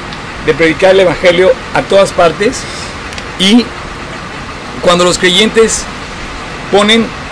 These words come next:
su vida en manos de Dios, Dios empieza a multiplicarlo. Gracias a Dios por este tiempo, gracias a Dios que podemos compartir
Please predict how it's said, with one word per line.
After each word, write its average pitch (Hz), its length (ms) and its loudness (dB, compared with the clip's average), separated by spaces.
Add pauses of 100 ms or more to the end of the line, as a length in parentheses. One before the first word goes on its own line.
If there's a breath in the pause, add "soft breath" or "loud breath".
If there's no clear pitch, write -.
(320)
su - 220 0
vida 196 220 4
en 175 80 2
manos 185 240 4
de 160 100 4
Dios, 180 340 2 (140)
Dios 165 160 2
empieza 180 240 2
a - 20 4
multiplicarlo. 147 680 0 (2500)
Gracias 202 360 4
a 190 60 8
Dios 185 240 6
por 180 160 4
este 170 160 -2
tiempo, 180 460 2 (500)
gracias 170 240 6
a 185 40 6
Dios 175 200 4
que 180 100 -2
podemos 160 360 6
compartir 160 600 2